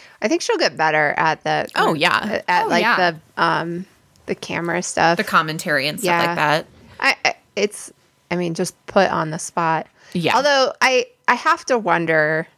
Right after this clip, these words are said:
Speaker 1: okay, so she, like, cried about being chosen the Bachelorette,
Speaker 2: Yeah.
Speaker 1: and it was really sweet,
Speaker 3: Oh,
Speaker 1: and
Speaker 3: that was so
Speaker 2: <laughs> It was so
Speaker 3: cute.
Speaker 2: cute.
Speaker 3: FaceTiming.
Speaker 1: Okay, but
Speaker 3: Chris.
Speaker 1: so my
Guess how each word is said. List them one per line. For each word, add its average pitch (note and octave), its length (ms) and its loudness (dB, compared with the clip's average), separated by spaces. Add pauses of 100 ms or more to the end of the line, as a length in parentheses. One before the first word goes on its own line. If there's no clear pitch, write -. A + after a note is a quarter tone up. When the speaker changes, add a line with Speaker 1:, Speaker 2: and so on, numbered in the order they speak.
(160)
Speaker 1:
okay, - 440 -2
so - 200 -12
she, C4 300 2
like, A#3 440 0
cried D#3+ 680 2
about D#3+ 580 0
being D#3+ 560 -4
chosen D#3 420 -4
the D#3 80 -6
Bachelorette, D3+ 680 -2
Speaker 2:
Yeah. - 80 -2 (100)
Speaker 1:
and - 80 0
it - 60 -6
was F3 180 -10
really E3+ 320 0
sweet, F#3 760 -2
Speaker 3:
Oh, B3+ 120 2
Speaker 1:
and B3 80 0
Speaker 3:
that A#3+ 180 4
was A3 140 0
so - 280 -2
Speaker 2:
<laughs> - 20 2
It A3 80 2
was - 100 -4
so - 80 -4
Speaker 3:
cute. G#3+ 160 -2
Speaker 2:
cute. C#4+ 180 -4
Speaker 3:
FaceTiming. G3 800 -4
Speaker 1:
Okay, E4+ 220 2
but C#4+ 60 -4
Speaker 3:
Chris. E4 140 0
Speaker 1:
so F#4 220 2
my E4+ 220 2